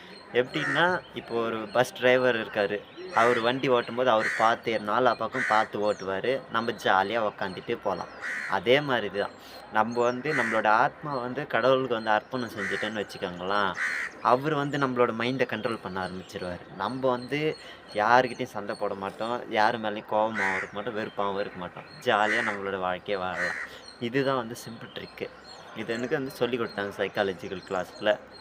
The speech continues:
அதான் நான் உங்களுக்கு சொல்றேன். சரி, இப்போ வந்து நீங்க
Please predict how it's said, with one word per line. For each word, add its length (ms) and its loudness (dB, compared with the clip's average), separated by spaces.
அதான் 180 0
நான் 200 0
உங்களுக்கு 300 -4
சொல்றேன். 300 -4
சரி, 340 2
இப்போ 280 2
வந்து 600 4
நீங்க 340 0